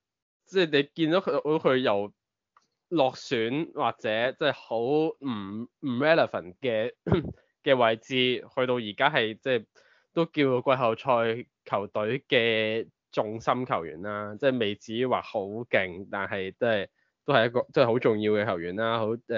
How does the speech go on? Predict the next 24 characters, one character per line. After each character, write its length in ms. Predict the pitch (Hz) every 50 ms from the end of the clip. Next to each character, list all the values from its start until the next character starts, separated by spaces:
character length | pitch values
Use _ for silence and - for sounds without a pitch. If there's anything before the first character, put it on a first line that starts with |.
| 95 92 92 98 92 92 - _ _ _
即 80 | - 139
係 60 | 110
好 140 | - 107 117
fulfill 340 | - 131 101 - - 135
到 100 | 123 117
角 140 | 113 107 101
色 140 | - - 117
嘅 120 | - 104
球 140 | - 95 85
員 120 | 85 65 82
啦。 120 | 101 110 - _ _ _ _ _ _ _ _ _ _
噉， 560 | - 123 117 120 151 202 233 233 226 220 - _ _ _ _ - - _ _
呃， 480 | - 151 139 131 127 123 120 120 117 117 117 117 120 - _ _ _ _ _ _ _ _ _ _ _ _ _ _ _ _ _ _ _ _ _
其 160 | - 143 131
實 100 | 120 147 139 - -
都 320 | 208 190 185 190 185 185 190
有 260 | 185 117 110 120 131
一 80 | 151 - -
大 220 | - 120 - 104 104
段 240 | - - 104 101 104
路 180 | 101 98 101
咯， 220 | 107 123 131 - _ _ _ _ _ _ _
即 80 | - 180
係 140 | 170 151